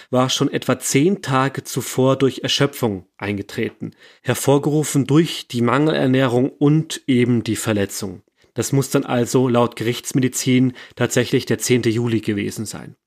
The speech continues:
Nun wurde auch der Rest der Familie verhört. Edmund Luna und die Tochter Grete gaben zu, dass sie sehr wohl etwas mitbekommen hatten. Edmund Luna war im Verhör überzeugt, sich oft auf die Seite der Bediensteten gestellt zu haben,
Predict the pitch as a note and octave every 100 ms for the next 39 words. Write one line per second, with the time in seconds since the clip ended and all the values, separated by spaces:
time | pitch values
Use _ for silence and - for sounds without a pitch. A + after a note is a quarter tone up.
0 | _ _ _ _ D3+ E3+ F3 - - C3
1 | A2+ B2 C#3 - - - D3 D#3 D3 D3
2 | E3+ E3+ D3+ C#3 G3+ B3+ - _ - -
3 | C#3 - C#3 - C3+ C#3+ F3 G3+ D#3+ F3+
4 | F#3 E3 C3+ C#3 - A#2 B2 C#3 B2+ A2
5 | A2+ - - D3 G#3+ - - - C3 -
6 | A#2+ D3+ B2+ D3 G3 - A#2+ C3+ - F3+
7 | - B2 - G2+ F2+ - - - _ _
8 | _ _ - C3+ C#3+ C#3 C3+ C3+ D3+ G3+
9 | B3+ - C#3 C3+ C#3 - C#3+ - C#3+ B2
10 | C3+ C#3+ B2+ A#2+ - C3 C3 B3 - -
11 | - - - C#3 B2 - A3 - - -
12 | - A#2 C3 C3 C3 B2+ - F3+ - -
13 | - A#2+ G#2+ B2 G#2 - A#2 G2+ G#2 G#2+
14 | F3